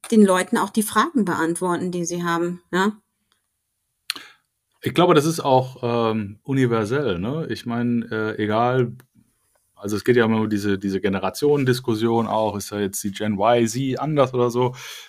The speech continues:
Speaker 2: Aber das, was du sagst, das, glaube ich, hat doch, äh, eigentlich so, so ein Dauerrecht, ne? Also, äh,
Speaker 1: Das glaub ich
Speaker 2: Offenheit,
Speaker 1: auch.
Speaker 2: Klarheit,
Speaker 1: Ja.
Speaker 2: Ehrlichkeit, äh, das kommt doch eigentlich generationenübergreifend an. Oder hast du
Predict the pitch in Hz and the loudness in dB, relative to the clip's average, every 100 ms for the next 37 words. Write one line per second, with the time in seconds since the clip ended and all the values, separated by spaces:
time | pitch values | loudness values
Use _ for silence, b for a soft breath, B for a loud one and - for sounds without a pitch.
0 | B 113 123 - 127 - 101 104 117 135 | B -4 -2 -2 -4 -4 -4 -4 -4 -4
1 | 123 - 127 113 98 117 117 - 110 110 | -8 -4 0 0 -2 -2 -4 -4 -4 -4
2 | - B B B 101 117 120 - 123 127 | -4 B B B -4 -2 -2 -4 -10 -4
3 | 120 107 107 101 120 113 92 87 - - | -2 0 0 2 4 4 2 -2 -6 -8
4 | - 120 160 - _ 107 107 107 110 104 | -4 -2 -2 -6 _ -10 -8 -8 -8 -8
5 | 104 104 - 233 214 202 - 165 160 160 | -6 0 4 6 6 4 -2 -2 -4 -6
6 | - 123 127 120 123 123 - 123 117 117 | -2 0 2 0 0 -2 -4 -6 -2 -2
7 | 113 113 107 107 110 107 113 107 107 B | -2 -2 -2 -2 -4 -6 -10 -8 -10 B
8 | B B - 110 - 135 127 117 113 127 | B B -10 -8 -4 -4 -2 -2 -2 0
9 | 117 110 - 135 131 127 131 123 104 104 | 0 0 -2 0 2 2 -2 -2 -2 0
10 | 104 117 113 110 107 113 107 107 - - | 0 -2 -4 -2 -2 0 0 0 -4 -4
11 | 127 123 | -2 -2